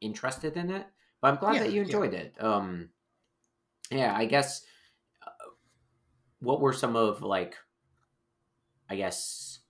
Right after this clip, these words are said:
Speaker 1: you said that there was one particular part that really stuck out to you. Was there anything else that, like, made you feel like it deserved an A plus, since this is, like, the highest grade that you gave?
Speaker 2: Oh, uh, yeah, like, the, uh, just in terms of the,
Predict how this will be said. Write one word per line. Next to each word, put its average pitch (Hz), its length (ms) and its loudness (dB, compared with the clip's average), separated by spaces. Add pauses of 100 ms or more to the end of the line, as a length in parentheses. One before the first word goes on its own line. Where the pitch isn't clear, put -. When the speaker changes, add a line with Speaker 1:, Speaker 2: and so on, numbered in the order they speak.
(160)
Speaker 1:
you 113 400 2
said 117 260 2
that 104 460 -2
there 104 140 2
was 98 160 0
one 101 240 -2
particular 101 380 -4
part 95 300 -6
that 90 140 -4
really 92 200 -6
stuck 101 260 -10
out 117 220 0
to 104 100 -8
you. 98 260 -4 (220)
Was 113 120 -2
there 110 120 4
anything 107 360 0
else 98 260 -4
that, - 220 -2
like, 104 280 -2 (420)
made 101 340 -4
you 98 640 -4
feel 98 380 -2
like 101 200 -10
it 101 100 -12
deserved 95 460 -8
an 90 160 -12
A 92 240 -4
plus, 120 340 -2
since 92 320 -6
this 95 200 -8
is, 95 180 -8
like, 92 200 -6
the 90 80 -10
highest 92 340 -6
grade 90 260 -8
that - 140 -18
you 90 180 -16
gave? 170 340 -8 (400)
Speaker 2:
Oh, 220 240 4
uh, 220 380 10
yeah, 269 260 4
like, 202 220 2 (120)
the, 208 160 -4
uh, 208 220 6
just 247 280 -4
in 269 80 -4
terms 220 420 -2
of 175 220 -8
the, 165 480 -6